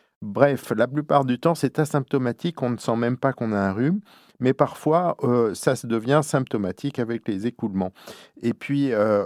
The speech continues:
il faut savoir qu'on fait plusieurs rhumes par an, hein. Un adulte, en général, fait deux à trois rhumes, et puis les enfants, beaucoup plus, parce que, évidemment, ils sont en train de constituer leur immunité contre ces virus qui nous, qui nous entourent.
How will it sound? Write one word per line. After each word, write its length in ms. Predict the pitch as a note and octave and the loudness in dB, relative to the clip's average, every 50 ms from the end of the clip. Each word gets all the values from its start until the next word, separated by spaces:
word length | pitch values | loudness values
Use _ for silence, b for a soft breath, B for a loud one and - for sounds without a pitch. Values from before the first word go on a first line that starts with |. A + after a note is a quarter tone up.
| - | 0
il 80 | G#2 G#2+ | -4 -4
faut 140 | - - C3 | 0 0 0
savoir 320 | - - A2+ A#2 - - | 2 2 2 2 2 2
qu'on 140 | - C3 A2+ | 2 -2 -2
fait 180 | - - B2 A2 | 0 -2 -2 -2
plusieurs 420 | - - C3+ A2+ A#2+ A#2+ G#2+ G2 | 0 -2 0 2 2 2 2 2
rhumes 240 | G#2 A2+ B2 A#2+ G2+ | 2 2 2 2 2
par 220 | - G#2+ F#2+ F#2+ | 2 2 2 2
an, 220 | G#2 G2+ F#2 F#2 G2 | 2 0 2 0 0
hein. 180 | G#2 G#2+ A2 | 0 0 0
Un 100 | G#2+ G#2+ | 0 0
adulte, 380 | G#2+ G#2+ A2 G#2+ B2 B2 - - | 0 0 0 0 -2 -2 0 0
en 80 | B2 | 0
général, 460 | A2 G2+ A2 G#2+ G#2 G2+ G#2 A#2+ B2+ B2 | 0 0 0 0 0 0 0 0 0 0
fait 180 | - - G2+ | -2 -4 -4
deux 160 | G2 G#2 A2+ | -2 0 0
à 80 | A2 G#2 | 0 0
trois 240 | - - - A2 F#2 | -2 -2 -2 -2 -2
rhumes, 240 | G2 B2 C#3 E3 E3+ B B B B B B | -2 -2 -2 -2 -4 B B B B B B
et 60 | - G2+ | -10 -8
puis 140 | - B2+ | -4 -2
les 180 | A#2+ B2+ B2 A#2 | 0 0 2 2
enfants, 260 | B2+ A2+ - - C#3+ | 0 0 2 2 2
beaucoup 280 | B2+ C3 C3 - - B2 | 2 2 -2 -2 -2 -4
plus, 400 | - - B2+ C#3+ D#3 - - - - | -2 0 -2 -2 -2 -6 -10 -16 -10
parce 220 | - A2 - - | -10 -10 -10 -10
que, 320 | - - A#2 A2 A2 G#2 - - | -10 -6 -4 -4 -4 -4 -6 -6
évidemment, 480 | F#2+ G2+ G#2 G2 G2 G2 G#2+ A#2+ C3 | -6 -6 -4 -4 -2 -2 -2 -2 -4
ils 60 | A2+ | -4
sont 120 | - - G2+ | -6 -6 -8
en 60 | G#2 | -8
train 160 | - - A2 | -6 -6 -6
de 60 | G2+ | -6
constituer 580 | - - D3 C3 - - - A#2 - - C3+ C#3 | -4 -4 -6 -6 -6 -6 -14 -12 -4 -2 -2 0
leur 200 | B2+ A2+ G2+ G2+ | 2 0 0 0
immunité 540 | A#2 A#2+ B2 A#2 A2 G#2 G2+ G2 - C3+ C#3+ | -2 -2 -2 0 0 0 -2 0 -2 -4 -2
contre 380 | - - A#2 - - - G#2 | -2 -4 -6 -6 -6 -8 -8
ces 200 | - - - C#3+ | -6 -4 -2 -2
virus 380 | C3+ B2 A2+ G#2 A2 C3 C#3 - | -2 -2 -2 -2 -2 -4 -4 -8
qui 160 | _ - A2+ | _ -10 -8
nous, 320 | G#2 G#2 G2+ G2 F#2 - - | -6 -4 -6 -6 -8 -10 -10
qui 140 | - - D3+ | -4 0 0
nous 220 | C#3 C3+ A#2 A2 | 2 2 2 2
entourent. 400 | G#2+ G2 - - E2 D#2+ - _ | 0 0 -2 -8 -10 -10 -10 _